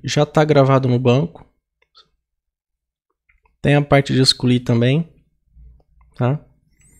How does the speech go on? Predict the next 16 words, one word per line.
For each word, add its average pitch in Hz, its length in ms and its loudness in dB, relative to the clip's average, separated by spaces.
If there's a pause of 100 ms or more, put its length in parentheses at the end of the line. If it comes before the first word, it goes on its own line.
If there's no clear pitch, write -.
(440)
Então - 160 -6
acho 127 120 -4
que - 80 -4
aqui 143 100 -2
a 143 60 -2
coisa 143 240 0
mais 156 220 0
importante, 185 480 -2
a 147 60 -16
primeira 170 320 0
coisa 170 220 -2
que 156 80 -8
dá 143 100 0
pra 139 120 -4
gente 139 140 -4
fazer 160 440 -2